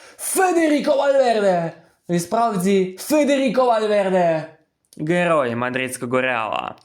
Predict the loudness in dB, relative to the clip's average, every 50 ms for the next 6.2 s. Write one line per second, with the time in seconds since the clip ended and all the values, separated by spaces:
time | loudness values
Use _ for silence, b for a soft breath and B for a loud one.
0 | B B B B B B B B B B B B _ _ _ -2 0 0 2 2
1 | 2 2 0 0 0 0 0 0 0 0 0 0 -2 -2 -2 -2 0 0 0 2
2 | 2 2 2 2 0 0 0 0 -2 -2 0 0 0 0 0 0 0 0 0 -2
3 | -2 0 -2 -2 -2 0 0 2 4 4 4 4 2 2 0 0 -2 -2 -2 -2
4 | -2 -2 -2 -4 -4 -4 -4 -2 -2 -4 -4 -6 -8 -4 -4 -4 -4 -2 -4 -4
5 | -4 -4 -6 -6 -8 -8 -12 -12 -10 -12 -12 -12 -12 -8 -4 -2 0 0 0 0
6 | 0 0 -2 -4